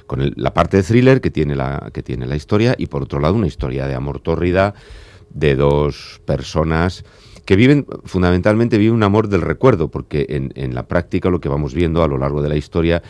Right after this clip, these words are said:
ha sido, no quiero adelantar nada, ¿no? Pero ha sido de otra manera muy distinta como él la imagina. Entonces, todo lo que ocurre en el, en el espacio, en el escenario, es lo que ha imaginado este hombre, que ha pasado. Y ahí es donde el espectador tiene,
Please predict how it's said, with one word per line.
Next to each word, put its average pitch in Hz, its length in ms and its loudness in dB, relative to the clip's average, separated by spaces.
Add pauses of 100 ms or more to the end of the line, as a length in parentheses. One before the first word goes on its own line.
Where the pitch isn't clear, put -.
(140)
ha - 140 -4
sido, 87 420 0 (300)
no 101 160 0
quiero 85 240 4
adelantar 73 420 0
nada, 55 240 -8
¿no? 104 140 2
Pero 101 140 0
ha - 20 0
sido - 180 -4
de 65 60 -2
otra 67 160 -4
manera 71 240 -2
muy 78 100 -2
distinta 80 380 -6
como 71 180 -2
él 69 60 0
la 69 80 0
imagina. 57 480 -8 (400)
Entonces, 95 400 0 (140)
todo 110 200 6
lo 90 100 6
que 87 100 0
ocurre 85 500 4
en 80 100 0
el, 73 320 -2
en 69 160 -6
el 64 80 -4
espacio, 90 500 2
en 95 60 4
el 80 120 0
escenario, 78 540 0
es 78 200 -4
lo 73 160 -4
que 73 160 -2
ha 78 80 0
imaginado 80 640 -2
este 80 220 -4
hombre, 80 340 -2
que 87 100 -4
ha 76 60 2
pasado. 71 440 -6 (460)
Y 98 160 2
ahí 92 260 6
es 95 140 8
donde 95 180 2
el 82 80 2
espectador 85 640 0
tiene, 82 760 0